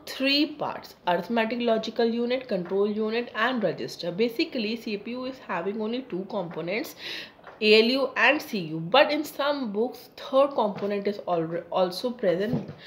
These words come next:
So in your book also third component register is present. So let's see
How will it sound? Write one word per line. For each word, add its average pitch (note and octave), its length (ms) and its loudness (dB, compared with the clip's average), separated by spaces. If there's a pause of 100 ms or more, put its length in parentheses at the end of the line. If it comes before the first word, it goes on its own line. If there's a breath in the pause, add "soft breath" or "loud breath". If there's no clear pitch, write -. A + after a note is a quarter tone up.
(240 loud breath)
So B3+ 340 8
in A#3 220 6
your A#3+ 260 8
book C#4+ 160 -2
also C4 560 4 (580)
third C#4 280 8
component A#3 540 2
register G3 420 -2
is A#3 340 -2
present. B2+ 480 0
So C#4+ 160 -4
let's C#4+ 260 8
see C4 380 -4